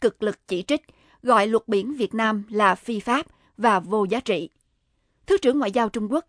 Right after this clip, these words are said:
Trương Chí Quân đã triệu tập đại sứ Việt Nam Nguyễn Văn Thơ,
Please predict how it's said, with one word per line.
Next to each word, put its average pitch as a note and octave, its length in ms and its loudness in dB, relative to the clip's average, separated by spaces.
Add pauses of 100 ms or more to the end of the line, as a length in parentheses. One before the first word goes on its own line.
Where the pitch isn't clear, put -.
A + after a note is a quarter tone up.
Trương G#3+ 240 0
Chí A#3 140 -4
Quân G#3+ 280 2 (240)
đã A#3 140 2
triệu A3 160 -2
tập G3+ 240 -2
đại F#3 180 -2
sứ B3 200 -4
Việt B3 180 -6
Nam G3+ 340 -2
Nguyễn F#3+ 260 -4
Văn A3+ 180 -4
Thơ, G#3 280 0